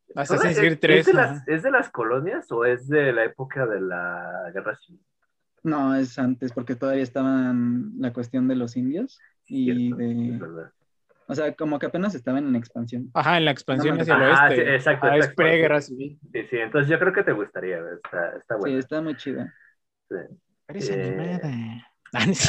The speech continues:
Speaker 1: cierto.
Speaker 2: Este
Speaker 1: Pero me la recomendaron ustedes.
Speaker 2: Sinbad me gusta mucho, güey. O sea,
Speaker 1: Sinbad.
Speaker 2: sí, este
Speaker 3: Yo no la he visto esa, pero es que,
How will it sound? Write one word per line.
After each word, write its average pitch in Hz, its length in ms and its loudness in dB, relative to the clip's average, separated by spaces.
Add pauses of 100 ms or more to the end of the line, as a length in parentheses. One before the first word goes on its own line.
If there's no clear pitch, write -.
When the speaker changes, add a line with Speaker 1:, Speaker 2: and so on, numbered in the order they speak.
(140)
Speaker 1:
cierto. 170 320 0 (1400)
Speaker 2:
Este 87 1080 0 (220)
Speaker 1:
Pero 170 180 -2
me 165 100 2
la 170 160 2
recomendaron 196 640 -2
ustedes. 143 720 -10
Speaker 2:
Sinbad 143 420 4
me 202 100 4
gusta 151 320 4
mucho, 101 340 -8
güey. 139 140 -6
O 139 60 -14 (460)
sea, 117 360 -6
Speaker 1:
Sinbad. 131 100 -8
Speaker 2:
sí, 92 960 -2
este - 1000 -14 (760)
Speaker 3:
Yo 175 80 0
no 220 120 2
la 196 100 0
he - 20 2
visto 160 260 0
esa, 139 320 0
pero 143 200 0
es - 160 0
que, 339 260 -2